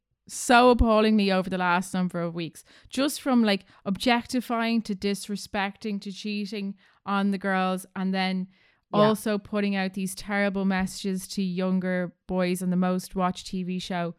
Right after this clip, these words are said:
Speaker 1: One of them, one of them is gonna get twenty-five K for that.
Speaker 2: Yeah.
Speaker 1: Like, what, like, what would you
Speaker 2: Yeah.
Speaker 1: do if someone <laughs> gave you twenty-five
Speaker 2: <laughs>
Speaker 1: grand? Like, make
Speaker 2: After,
Speaker 1: a real big
Speaker 2: uh, for
Speaker 1: difference
Speaker 2: eight
Speaker 1: in my
Speaker 2: weeks
Speaker 1: life.
Speaker 2: of being an absolute asshole, like.
Speaker 1: Just being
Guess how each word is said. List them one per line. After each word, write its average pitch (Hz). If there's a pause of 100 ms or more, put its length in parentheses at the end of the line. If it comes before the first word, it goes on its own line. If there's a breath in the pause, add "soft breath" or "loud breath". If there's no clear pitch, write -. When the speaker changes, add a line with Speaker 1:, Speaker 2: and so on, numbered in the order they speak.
(500)
Speaker 1:
One 254
of 339
them, 160 (480)
one 262
of 277
them 247
is 196
gonna 190
get 180
twenty-five 180
K 220
for -
that. - (320)
Speaker 2:
Yeah. 165 (320)
Speaker 1:
Like, 254
what, - (100)
like, 294
what 508 (100)
would -
you 311
Speaker 2:
Yeah. 311
Speaker 1:
do 247
if 196
someone 226
<laughs> -
gave 220
you 233
twenty-five 208
Speaker 2:
<laughs> -
Speaker 1:
grand? 208
Like, 170 (280 loud breath)
make 508
Speaker 2:
After, 403
Speaker 1:
a 277
real 277
big 226
Speaker 2:
uh, 233
for 208
Speaker 1:
difference 226
Speaker 2:
eight 226
Speaker 1:
in 208
my 240
Speaker 2:
weeks 240
Speaker 1:
life. 156
Speaker 2:
of 165
being 220
an 190
absolute 190
asshole, 196
like. 156
Speaker 1:
Just 466
being 349